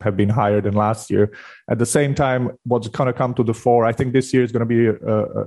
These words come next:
a year when, uh, the focus shifts from headline inflation to core inflation,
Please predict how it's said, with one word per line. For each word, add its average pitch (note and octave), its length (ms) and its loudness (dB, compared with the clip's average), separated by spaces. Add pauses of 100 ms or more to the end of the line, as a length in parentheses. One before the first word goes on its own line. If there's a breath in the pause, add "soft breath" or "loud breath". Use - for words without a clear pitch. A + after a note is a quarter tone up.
a G#2+ 60 0
year A2 260 4
when, A2 300 0 (240)
uh, G2+ 200 2
the G2 140 -6
focus A#2 380 0
shifts A#2 320 -2
from G#2 200 0
headline A2 380 0
inflation G#2 480 0
to - 80 -6
core A2 300 2
inflation, G#2 600 0